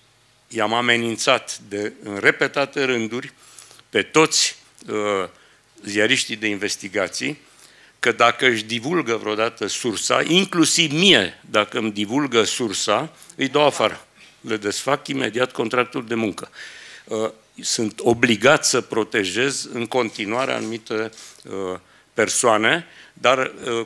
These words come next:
cu timpul această obligație, uh, probabil că va înceta și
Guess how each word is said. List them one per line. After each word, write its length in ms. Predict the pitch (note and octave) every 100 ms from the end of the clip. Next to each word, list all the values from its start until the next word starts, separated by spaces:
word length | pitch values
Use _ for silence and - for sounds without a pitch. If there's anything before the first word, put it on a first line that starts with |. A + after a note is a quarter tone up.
| -
cu 140 | D3+
timpul 640 | D#3+ D#3+ B2 - C3+ D#3+ F#3+ - _ _ _ A#2+
această 460 | - C3+ - -
obligație, 1040 | C3 - A2+ A2 G#2 A2+ B2 - B2 G#2+ - - -
uh, 280 | G#2+ G#2 G#2 -
probabil 420 | D3+ B2 B2 A#2
că 160 | - G#2+
va 160 | G#2+
înceta 520 | G#2 - G#2 - C3+
și 400 | D#3+ - C#3+ D3+